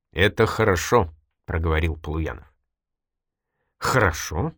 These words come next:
Конечно, Лиза. Зачем же нам с вами неразборчивый помощник?» «Да, наверное», — пробормотала Лиза. «Вы не возражаете, если я сегодня переночую у вас?»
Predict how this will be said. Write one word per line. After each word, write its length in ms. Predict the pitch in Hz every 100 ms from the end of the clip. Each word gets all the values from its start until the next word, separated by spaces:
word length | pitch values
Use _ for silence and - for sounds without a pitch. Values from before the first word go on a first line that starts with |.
| _ _ _ _ _ _
Конечно, 460 | - 143 147 - 147
Лиза. 280 | 151 87 - _ _ _ _ _ -
Зачем 400 | 104 127 175 131
же 120 | 127
нам 220 | 123 101
с 220 | - -
вами 520 | 107 143 160 131 98 85 -
неразборчивый 800 | 101 117 127 120 107 82 82 82
помощник?» 600 | 101 101 78 - - _ _ _ _ _ _ _ _ _
«Да, 520 | 110 104 117 117 107
наверное», — 720 | 104 120 120 113 98 101 82 - _ _ _ _ -
пробормотала 720 | 98 95 87 87 82 80 76 -
Лиза. 300 | 87 80 - _ _ _ _ _ _ _ _ _ _ _ _ _ _ _
«Вы 680 | 78 82 117 127 123 117 -
не 120 | 117
возражаете, 600 | 117 110 120 156 196 -
если 180 | 147 -
я 60 | 127
сегодня 360 | - 135 123
переночую 540 | 113 107 107 - 107 107
у 20 |
вас?» 260 | 78 -